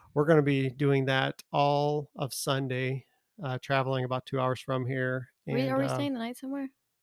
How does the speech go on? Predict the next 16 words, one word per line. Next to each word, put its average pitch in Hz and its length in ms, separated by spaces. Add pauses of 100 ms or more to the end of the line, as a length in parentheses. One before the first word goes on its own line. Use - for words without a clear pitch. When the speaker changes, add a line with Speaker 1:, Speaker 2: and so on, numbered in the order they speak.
(120)
Speaker 1:
I 123 40
don't 127 120
know. 117 200 (600)
Speaker 2:
We 196 80
need 285 100
to 269 60
figure 226 180
Speaker 1:
We'll, 143 120
Speaker 2:
that 139 60
out. 135 60
Speaker 1:
we'll 131 100
figure 127 260
it 123 60
out. 123 240 (180)
So 120 480
Speaker 2:
<laughs> - 540